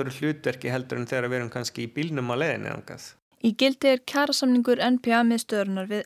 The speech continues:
Speaker 2: Eflingu og fleiri félög. Sumt er óvenjulegt í samningnum.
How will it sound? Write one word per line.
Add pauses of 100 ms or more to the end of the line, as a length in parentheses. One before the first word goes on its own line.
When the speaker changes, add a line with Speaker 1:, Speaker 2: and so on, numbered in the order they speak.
Speaker 2:
Eflingu
og
fleiri
félög. (560)
Sumt
er
óvenjulegt
í
samningnum.